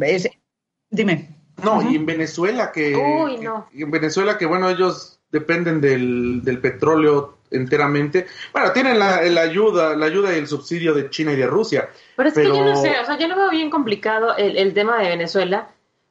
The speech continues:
Speaker 3: por muchos, por, por muchos factores. Ahora, súmale este del petróleo. O sea, somos una economía netamente petrolera.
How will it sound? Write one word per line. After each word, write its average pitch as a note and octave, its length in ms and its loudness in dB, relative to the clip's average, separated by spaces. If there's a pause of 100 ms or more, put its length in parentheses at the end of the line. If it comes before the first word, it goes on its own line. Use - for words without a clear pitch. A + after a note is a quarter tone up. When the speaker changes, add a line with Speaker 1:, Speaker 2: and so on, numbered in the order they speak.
(220)
Speaker 3:
por A#3 140 2
muchos, A#3+ 260 -2 (180)
por, G3 280 -6
por A#3+ 140 -6
muchos B3+ 180 -4
factores. - 480 -10 (320)
Ahora, F3+ 580 0 (160)
súmale F#3+ 680 -2
este F3 280 -6
del D#3+ 300 -6
petróleo. D#3 440 -4
O - 200 -20
sea, F#3+ 100 -6
somos C4+ 460 0
una A#3+ 400 0
economía G3+ 600 -2
netamente F#3 720 -4
petrolera. D3 500 -6